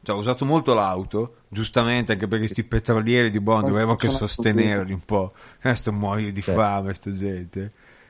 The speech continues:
Speaker 1: E
Speaker 3: Poveretti.
Speaker 1: ho girato
Speaker 2: Pensavo
Speaker 1: molto
Speaker 2: che
Speaker 1: per la
Speaker 2: fosse un
Speaker 1: strada.
Speaker 2: autovelox, vero?
Speaker 1: Eh?
Speaker 2: Pensavi che fosse un autovelox?
Speaker 1: Io speravo che fosse un autovelox, perché l'autovelox è duecento euro e una pacca sulla spalla. L'Agenzia delle Entrate di solito la pa-, con la pacca sulla spalla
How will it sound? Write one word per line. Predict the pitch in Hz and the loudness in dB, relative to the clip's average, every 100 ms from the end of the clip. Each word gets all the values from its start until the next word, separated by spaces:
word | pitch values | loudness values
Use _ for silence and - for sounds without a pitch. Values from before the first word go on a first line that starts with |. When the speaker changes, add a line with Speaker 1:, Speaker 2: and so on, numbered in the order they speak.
| _ | _
Speaker 1:
E | - 107 110 | -4 -2 0
Speaker 3:
Poveretti. | 110 85 80 78 - | 0 0 0 -2 -4
Speaker 1:
ho | 107 | -2
girato | 110 139 127 131 | 2 4 4 4
Speaker 2:
Pensavo | |
Speaker 1:
molto | 143 143 110 | 4 4 2
Speaker 2:
che | |
Speaker 1:
per | 127 | 0
la | 135 | 2
Speaker 2:
fosse | 147 139 | 2 4
un | 135 | 4
Speaker 1:
strada. | 135 - - | 2 -2 2
Speaker 2:
autovelox, | 120 - - 123 | 2 2 0 6
vero? | 120 120 123 - - | 8 8 2 -4 -2
Speaker 1:
Eh? | 107 160 185 _ _ _ _ _ _ _ _ _ | 2 2 -2 _ _ _ _ _ _ _ _ _
Speaker 2:
Pensavi | 120 113 143 143 | 6 6 6 4
che | 135 | 2
fosse | 131 143 139 135 | 0 0 0 2
un | 127 | 2
autovelox? | 123 131 127 143 127 120 - - | 2 2 4 6 4 0 -4 -12
Speaker 1:
Io | - | -14
speravo | - 139 156 139 113 | -8 0 4 6 4
che | 107 | 2
fosse | 104 131 - 127 | 2 4 4 6
un | |
autovelox, | 131 135 123 120 123 117 | 6 4 2 4 4 4
perché | 117 151 | 2 4
l'autovelox | 147 127 131 147 120 95 107 - - - | 4 4 4 6 6 2 -2 -4 -20 -12
è | - 117 113 117 | 0 2 2 2
duecento | 120 123 139 117 120 | 0 2 0 2 6
euro | 123 123 117 | 8 6 4
e | |
una | 110 | 2
pacca | - 113 - | 2 2 0
sulla | - 107 | -4 -4
spalla. | - - 104 107 | -2 2 4 4
L'Agenzia | 117 123 147 143 170 | 2 2 2 2 4
delle | 143 | 4
Entrate | 131 120 160 127 | 2 4 4 4
di | |
solito | 110 135 123 113 | 2 2 4 2
la | |
pa-, | 107 123 | 2 -2
con | 120 120 | 2 2
la | |
pacca | 117 139 135 131 | 4 2 2 -2
sulla | 127 131 | -2 -2
spalla | - 151 139 110 | 2 4 6 4